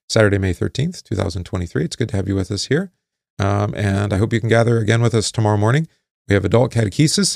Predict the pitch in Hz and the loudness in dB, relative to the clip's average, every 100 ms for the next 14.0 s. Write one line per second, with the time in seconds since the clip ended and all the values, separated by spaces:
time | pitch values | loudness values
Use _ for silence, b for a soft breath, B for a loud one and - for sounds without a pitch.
0 | - 113 113 - - 113 110 - 147 160 | -2 0 0 -2 -2 0 0 4 4 4
1 | 135 - 170 233 226 _ _ - - _ | 2 2 2 2 0 _ _ -14 -14 _
2 | 110 104 - 143 117 131 127 127 - 104 | -2 0 4 4 6 4 4 2 0 2
3 | 110 101 98 110 123 - - 117 98 95 | 4 6 6 6 4 0 -6 -4 -4 -2
4 | 123 127 - - 135 110 101 107 110 104 | -4 -4 -6 -4 -2 -2 -2 -2 -2 -4
5 | 110 113 107 113 - _ _ _ - - | -4 0 0 0 -4 _ _ _ -10 -6
6 | - 117 113 113 104 98 - 123 127 123 | -4 2 4 4 2 -2 0 0 4 4
7 | 104 - 120 117 - 113 110 101 - 107 | 4 0 -2 -2 0 2 2 0 -2 -2
8 | 101 101 - 107 104 - _ _ _ - | -2 -2 -2 -4 -4 -6 _ _ _ -2
9 | 101 98 95 - 98 98 90 87 _ _ | 2 2 0 -2 -4 -4 -6 -12 _ _
10 | _ _ - 98 101 87 101 - 104 104 | _ _ -12 -8 -8 -6 -6 -4 0 0
11 | 104 - - 101 101 92 - _ _ _ | 0 -4 -2 0 0 -2 -6 _ _ _
12 | - 120 131 120 143 131 120 - - _ | -2 0 0 -2 -4 -2 -4 -6 -10 _
13 | _ - 101 92 101 101 107 - - | _ -4 -4 -4 -2 0 -2 -4 -10